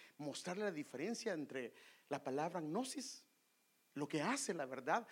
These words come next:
si solo la leemos, pero no vamos al siguiente paso, que es la verdad, que es la persona de Jesucristo. Y si no vamos al siguiente paso,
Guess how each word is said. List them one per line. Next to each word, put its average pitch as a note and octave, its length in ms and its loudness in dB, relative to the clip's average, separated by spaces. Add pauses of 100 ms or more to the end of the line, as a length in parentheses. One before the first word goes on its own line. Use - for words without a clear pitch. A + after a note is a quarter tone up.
si - 140 -6
solo F#3 240 0
la F3 120 4
leemos, F3 600 -2 (840)
pero C#3+ 180 2
no D#3 140 6
vamos F3 320 4
al C3 100 -2
siguiente D#3 420 -2
paso, A3+ 400 -4 (240)
que D3+ 120 -2
es D3+ 100 -6
la D#3+ 140 6
verdad, B2 400 0
que D3 100 -2
es - 140 -4 (180)
la C#3+ 140 2
persona D3 360 -4
de C3+ 80 -6
Jesucristo. - 560 -10 (540)
Y E3 80 6
si D#3+ 140 2
no C#3 120 2
vamos E3+ 280 2
al B2+ 100 -2
siguiente B2+ 420 -4
paso, - 320 -12